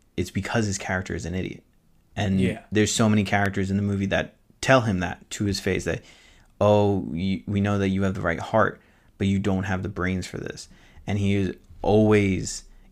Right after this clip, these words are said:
Speaker 1: getting enraged.
Speaker 2: Oh, going on with the idiot thing. Sorry to cut you off.
Speaker 1: No.
Speaker 2: It's like he recruits the kids in the neighborhood. And so for everybody else to think he's smart and, like, these safe protection things. So people to like him, clearly narciss-, you know, ego thing.
Speaker 1: Who is the strongest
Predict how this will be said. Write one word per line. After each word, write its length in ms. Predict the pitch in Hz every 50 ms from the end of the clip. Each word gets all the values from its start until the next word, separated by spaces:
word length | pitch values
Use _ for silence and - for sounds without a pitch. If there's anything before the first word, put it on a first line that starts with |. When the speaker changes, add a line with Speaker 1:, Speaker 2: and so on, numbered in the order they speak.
| -
Speaker 1:
getting 280 | 120 110 98 98 95 90
enraged. 420 | 85 95 95 92 92 95 98 95
Speaker 2:
Oh, 240 | 190 180 147 135 131
going 260 | 135 165 202 214 214 202
on 80 | 196
with 100 | 180 -
the 140 | 151 131 131
idiot 240 | 147 147 131 123 -
thing. 260 | 127 120 123 127 123 -
Sorry 220 | - - 139 131
to 60 | 120 -
cut 180 | 127 120 -
you 80 | - 135
off. 240 | 127 120 107 - - -
Speaker 1:
No. 220 | 143 143 147 135 - - - - - - - - -
Speaker 2:
It's 180 | - 131 - 143
like 260 | 135 127 - - -
he 160 | 113 143 147 139
recruits 420 | 139 139 139 - 151 143 127 -
the 80 | - 127
kids 220 | - - 135 123 123
in 40 | 127
the 100 | 123 120
neighborhood. 600 | 123 117 120 117 135 127 139 147 156 156 175 175 - - - - - - - - - - -
And 80 | 127
so 100 | - 135
for 80 | 120 139
everybody 300 | 139 135 135 131 131 131
else 120 | 135 127 131
to 60 | -
think 220 | 143 147 135 -
he's 200 | 156 135 123 - -
smart 520 | - 131 127 123 123 123 127 120 - - - - - - - 131
and, 60 | 131
like, 140 | 131 123 127
these 140 | 131 123 -
safe 280 | - - 127 123 123 -
protection 460 | 135 123 - 131 120 117 - 131 117
things. 200 | - 123 123 -
So 40 | 135 120
people 260 | - 160 160 151 135
to 60 | 131
like 360 | 127 120 127 127 127 123 -
him, 280 | - 139 135 131 131 131
clearly 420 | - 139 131 127 127 123 123 123 -
narciss-, 440 | 147 135 131 127 - - 123 - - -
you 120 | 147 127
know, 100 | 117 113 - - - - - _ _ -
ego 320 | - 151 135 131 131 127 120
thing. 500 | 120 - 131 127 123 120 120 117 123 - - - - _
Speaker 1:
Who 240 | - 113 113 113 113
is 280 | - - 92 101 98 101
the 120 | 101 95 95
strongest 1000 | - - - - - 101 98 95 95 95 87 82 85 87 - - - - -